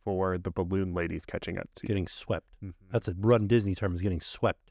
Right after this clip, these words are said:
Speaker 1: Getting swept and balloon ladies are two Run Disney terms.
Speaker 2: The balloon ladies are the ones that are keeping the slowest pace.
Speaker 1: Correct.
Speaker 2: But they're ahead of the sweepers.
Speaker 1: Correct.
Speaker 2: And the sweepers are the one that if you fall behind and they, the, the security guards say,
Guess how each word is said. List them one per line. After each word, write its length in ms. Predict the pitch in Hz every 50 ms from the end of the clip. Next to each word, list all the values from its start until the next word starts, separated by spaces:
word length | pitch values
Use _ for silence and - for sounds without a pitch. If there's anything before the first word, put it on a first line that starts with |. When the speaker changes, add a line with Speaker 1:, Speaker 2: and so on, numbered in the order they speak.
| - 98
Speaker 1:
Getting 240 | - 110 104 107 101
swept 440 | - - - - 120 123 - - 120
and 140 | 107 101
balloon 320 | 90 101 90 98 101 92 90
ladies 380 | 92 87 87 82 85 82 -
are 80 | 90 90
two 260 | 85 - - 95 92 85
Run 240 | 87 92 87 85 82
Disney 420 | 85 82 80 - - - 80 71
terms. 460 | - - 85 67 71 78 85 - - - _ -
Speaker 2:
The 160 | 104 101 98
balloon 280 | 92 113 127 151 156 156
ladies 260 | 147 135 131 123 120
are 60 | 120
the 60 | 110
ones 180 | 107 110 113 107
that 100 | 107 95
are 40 | 92
keeping 340 | - - 127 - 123 110 98
the 60 | 90
slowest 460 | - - - 131 131 139 127 - - -
pace. 400 | - 127 120 113 - - - - _ _ _ -
Speaker 1:
Correct. 480 | - - 98 92 85 - - - _ _ _ _ _ _ _ _ -
Speaker 2:
But 140 | 120 110 -
they're 180 | 123 113 113
ahead 360 | 98 - - - - 151 143
of 140 | 127 120 101
the 80 | 107 101
sweepers. 580 | - - - 117 107 - 92 80 78 - - - _ _ -
Speaker 1:
Correct. 420 | - - 104 92 - - - - -
Speaker 2:
And 80 | 98
the 60 | 95 85
sweepers 420 | - - 139 139 127 135 127 110
are 60 | 113
the 100 | 110 107
one 160 | 101 110 107 107
that 220 | 101 98 95 92 _ _ _
if 240 | - 110 95 - -
you 80 | 110 98
fall 280 | - - 139 139 139
behind 520 | 131 135 123 - 147 143 147 151 160 160 - -
and 180 | 104 101 98 92
they, 260 | 92 90 85 85 - _ _ _ _ _ _ _ _ _ -
the, 220 | 98 98 92 90 _ _ -
the 100 | - 80
security 320 | - - - 139 127 120
guards 200 | 123 123 123 -
say, 180 | - - 98 87